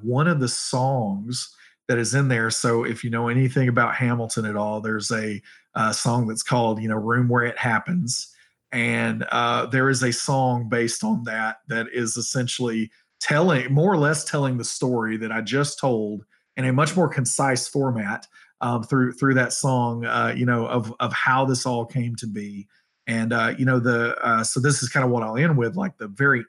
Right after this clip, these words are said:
end of that song, uh, the, the parody version, <laughs> I'm saying, not the real one. Uh, the, the parody here, it's talking about how, you know, I,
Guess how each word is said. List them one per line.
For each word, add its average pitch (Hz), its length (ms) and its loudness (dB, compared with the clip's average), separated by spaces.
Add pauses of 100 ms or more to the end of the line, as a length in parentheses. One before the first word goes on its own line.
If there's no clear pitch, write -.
end 147 260 2
of 123 140 2
that 110 240 -6
song, - 540 -10 (500)
uh, 117 220 0
the, 127 160 0
the 127 160 -4
parody 117 500 2
version, 101 400 -4
<laughs> - 20 -6
I'm 113 60 -6
saying, 120 380 -4
not - 160 -6
the 117 80 -4
real 107 240 -4
one. 98 180 -8 (380)
Uh, 120 260 2
the, 127 220 2
the 123 140 0
parody 143 560 2
here, 113 540 0 (460)
it's - 480 -4
talking 175 600 0
about 120 680 0
how, 110 800 -2 (640)
you 135 100 0
know, 113 280 0
I, 113 880 2